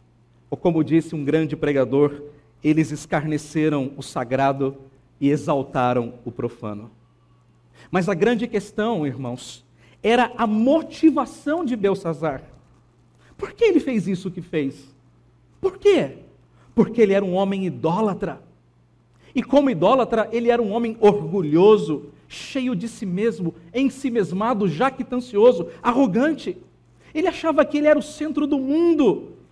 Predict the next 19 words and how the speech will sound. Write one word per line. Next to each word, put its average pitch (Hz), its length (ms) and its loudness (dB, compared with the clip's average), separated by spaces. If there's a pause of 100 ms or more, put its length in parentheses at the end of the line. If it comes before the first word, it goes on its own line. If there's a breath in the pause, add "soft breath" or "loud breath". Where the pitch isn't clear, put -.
(120)
Ele 180 140 0
se 185 100 -8
achava 175 340 -8
o 165 60 -2
homem 180 160 -2
mais 180 220 -6
importante, 196 680 -6 (200 loud breath)
o 170 80 2
homem 208 340 0
intocável. 180 1000 -2 (1200)
Ele 143 160 -4
se 147 100 -10
achava 135 300 -6
o 131 40 -10
centro 135 360 -8
de 131 100 -6
todas 117 320 -6
as 113 140 -18
coisas. - 580 -16